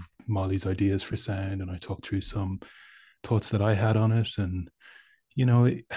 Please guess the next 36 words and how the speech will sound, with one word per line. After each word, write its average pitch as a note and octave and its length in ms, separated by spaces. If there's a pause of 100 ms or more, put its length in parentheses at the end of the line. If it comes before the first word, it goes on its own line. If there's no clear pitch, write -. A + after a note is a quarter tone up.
(540)
I C#3+ 60
don't C#3 140
know, C3+ 180
I G#2+ 60
think B2 320
there A#2+ 100
was A#2 140
something B2+ 340
so A#2+ 160
strong A#2+ 400
from A#2 220
the G#2 80
page, A#2 560 (720)
something A2+ 320
so A#2 180
strong G#2+ 520
from G2+ 480 (640)
the A2+ 80
director's G#2+ 480
deck. G#2 500 (500)
Uh, G2 220
the F#2+ 80
director's A2 360
deck G2+ 200
had G#2 140
photos G#2 580
of G2 140
Molly's G2+ 360
own G#2+ 400
holidays, A#2+ 680 (480)
uh, G#2+ 40
uh, G2 720 (180)
um, F#2+ 480 (260)
and G#2 180
sort G#2+ 200
of F#2 320